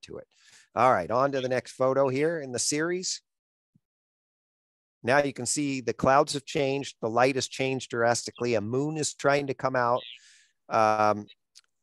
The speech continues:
I've had to move my composition a little, trying to chase the clouds. I've just zoomed in a little is really all I did on this. Uh, white balance actually dropped down one notch, but I've still got all the other settings except the exposure, you'll notice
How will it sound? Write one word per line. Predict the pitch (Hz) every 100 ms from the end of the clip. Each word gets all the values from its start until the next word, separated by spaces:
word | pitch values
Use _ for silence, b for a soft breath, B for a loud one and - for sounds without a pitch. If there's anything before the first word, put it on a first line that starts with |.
| _
I've | 107 110
had | 127 135
to | 135
move | 143 139
my | 131
composition | - 135 143 123 120 -
a | 120
little, | 123 143 147
trying | - 139 139
to | 135
chase | - 139 -
the | -
clouds. | - 139 135 131 -
I've | 110 104
just | 127 - -
zoomed | 131 117 127
in | 139
a | 113
little | 104 92 98
is | 95 -
really | 113 113 101
all | 117 110 107
I | 98
did | 110 107
on | 95 87
this. | 85 - - b b b b
Uh, | 120 113
white | 123 143 143
balance | 139 131
actually | 131 127 - 117
dropped | 117 120 117 -
down | 147 175 160 127
one | 139 165 156
notch, | 151 120 107 - - - _ _
but | -
I've | 104 104
still | - 127
got | 123 113
all | 110 120
the | 123 120
other | 113 113
settings | - 123 117 107 107
except | 98 - 143 -
the | 123
exposure, | - - 190 254 185 120
you'll | 110 113
notice | 110 110 113 113